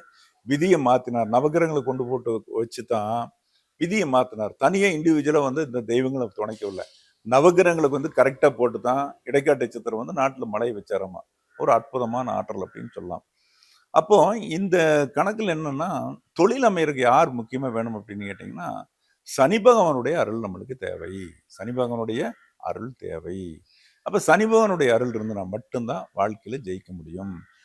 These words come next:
அதற்காகத்தான் வீட்டுல சனி நீராடு அப்படின்னு, சனிக்கிழமை அன்னைக்கு எண்ணெய் தேய்ச்சி கண்டிப்பா குளிக்கணும். இப்ப சமீப காலகட்டத்துல யாருமே தலைக்கு எண்ணெயை எப்பவுமே தேய்க்கிறது கிடையாது.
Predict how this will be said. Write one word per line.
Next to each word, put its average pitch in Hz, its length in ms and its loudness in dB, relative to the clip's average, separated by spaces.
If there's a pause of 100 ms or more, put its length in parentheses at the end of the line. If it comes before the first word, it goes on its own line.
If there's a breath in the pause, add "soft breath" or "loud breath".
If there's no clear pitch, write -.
(180 soft breath)
அதற்காகத்தான் 151 720 2
வீட்டுல 120 280 -6
சனி 143 380 0
நீராடு 110 720 0 (460)
அப்படின்னு, 95 480 -14
சனிக்கிழமை 107 460 -8
அன்னைக்கு 135 240 -10
எண்ணெய் 98 140 -10
தேய்ச்சி 92 240 -12
கண்டிப்பா 92 300 -12
குளிக்கணும். 92 540 -16 (540 soft breath)
இப்ப 147 160 0
சமீப 156 360 2
காலகட்டத்துல 131 560 2
யாருமே 120 280 0
தலைக்கு 127 340 0
எண்ணெயை 143 400 -2
எப்பவுமே 143 420 -2
தேய்க்கிறது 104 460 -6
கிடையாது. 87 500 -10